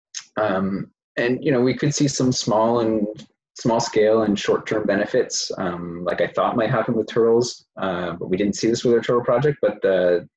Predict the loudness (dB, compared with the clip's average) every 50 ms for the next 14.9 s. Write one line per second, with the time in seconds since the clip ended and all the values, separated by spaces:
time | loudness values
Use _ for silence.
0 | _ _ _ _ -8 -6 -6 -6 -6 -4 -2 -2 -2 -2 -2 -2 -2 -2 -2 0
1 | 0 0 0 -2 -2 -4 -4 -6 -2 -2 -4 -4 -4 -4 -6 -6 -6 -4 -4 -4
2 | -4 -4 -6 -8 -6 -2 0 0 0 0 -2 -8 -18 -20 -20 _ _ _ _ _
3 | -8 -6 -4 -2 -2 -4 -4 -6 -8 -10 -12 -14 _ _ _ _ _ _ _ _
4 | -20 -16 -8 -6 -4 -4 -4 -6 -10 _ -6 -4 -4 -2 0 0 -2 -2 -2 -4
5 | -6 -6 -6 -6 -8 -10 -14 -18 -14 _ -4 -2 -2 -2 -4 -8 -16 _ -4 -4
6 | -4 -4 -6 -12 -16 -6 -2 0 0 0 0 0 0 0 0 2 2 2 2 2
7 | 0 0 0 0 0 0 0 0 0 0 0 -2 -2 -4 -4 -2 -2 0 0 2
8 | 0 0 -2 -6 -8 -4 0 2 2 2 2 0 -6 -10 _ _ _ _ -2 -2
9 | -2 0 0 -2 -2 -2 -2 -4 -4 -4 -6 -8 -10 _ _ -20 -20 -20 _ _
10 | _ _ _ _ _ _ -2 -2 0 0 -2 -4 -8 -12 _ _ _ -4 -2 0
11 | 0 0 2 2 2 2 0 2 2 2 0 2 0 0 0 0 -2 -4 -8 -14
12 | -18 _ -20 -20 -20 -14 -14 -14 -10 -10 -6 -4 -2 0 0 0 0 0 -2 -2
13 | -2 -4 -2 -2 0 0 0 0 0 0 0 0 -2 -2 -4 -6 -4 -2 -2 -2
14 | -2 0 -2 -2 -2 0 0 -2 0 0 -2 -2 -2 -2 -4 -6 -8 -10